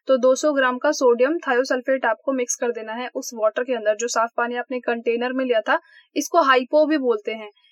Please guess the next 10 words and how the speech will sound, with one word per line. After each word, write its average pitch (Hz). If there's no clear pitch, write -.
इस 269
compound 254
को, 226
sodium 254
thiosulfate 240
को 269
हाइपो 240
भी 262
बोलते 214
हैं। 202